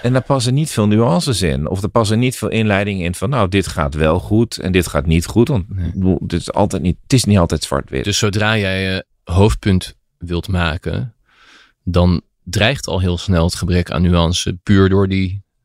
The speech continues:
Speaker 2: tijdslimiet.
Speaker 1: Door de tijdslimiet dreigt het, door de manier waarop er,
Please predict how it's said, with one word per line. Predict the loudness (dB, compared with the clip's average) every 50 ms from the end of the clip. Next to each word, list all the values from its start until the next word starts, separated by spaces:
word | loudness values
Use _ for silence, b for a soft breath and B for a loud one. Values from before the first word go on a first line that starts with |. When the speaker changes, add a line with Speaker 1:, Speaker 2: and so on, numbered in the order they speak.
| _ _
Speaker 2:
tijdslimiet. | -2 -2 0 0 -2 -4 -4 -2 -2 -4 -4 -6 -12 -20 _ _
Speaker 1:
Door | -2 -2 -2
de | -2
tijdslimiet | 0 0 0 0 0 -2 -2 0 0 -2 -2 -6 -12 -6
dreigt | -2 0 2 2 0 0
het, | -2 -4 -4 -6 -4
door | 0 0 2 2
de | 2 2
manier | 2 4 4 4 4 4 4
waarop | 2 0 -2 -4 -4 -2
er, | -2 0 0 0 -2